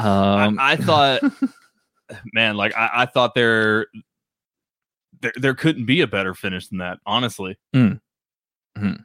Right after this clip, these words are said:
Speaker 1: Truly. I, I mean, th-, this match is about the two best tag teams a-, and the two best tag teams having two completely different styles. You know, the, the Young Bucks are extremely flashy, extremely acrobatic,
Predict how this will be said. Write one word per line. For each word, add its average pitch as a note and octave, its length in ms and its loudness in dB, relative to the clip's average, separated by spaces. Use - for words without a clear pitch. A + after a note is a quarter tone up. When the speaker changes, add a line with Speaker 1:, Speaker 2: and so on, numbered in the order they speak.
Speaker 1:
Truly. C3 480 -2
I, A2 260 0
I A#2+ 40 2
mean, A#2 240 2
th-, C3 220 2
this C3 240 0
match C#3+ 280 0
is B2+ 100 0
about A2 460 2
the A2+ 200 0
two A#2+ 420 0
best A2+ 280 0
tag G2+ 280 0
teams G2 400 -6
a-, A2 240 -2
and G#2 320 2
the A2+ 120 0
two C#3+ 240 -2
best A#2+ 320 -2
tag A2+ 260 -2
teams G#2 380 -6
having G#2+ 400 -2
two C3 320 0
completely C3 760 -4
different G#2 340 -4
styles. G2 460 -4
You G#2 80 -4
know, G2 100 0
the, G2+ 220 -6
the G#2+ 100 -6
Young G#2+ 220 -2
Bucks G2+ 220 -4
are F#2+ 80 -8
extremely A#2 500 -4
flashy, F#2+ 540 -6
extremely A2 580 -4
acrobatic, F#2+ 720 -6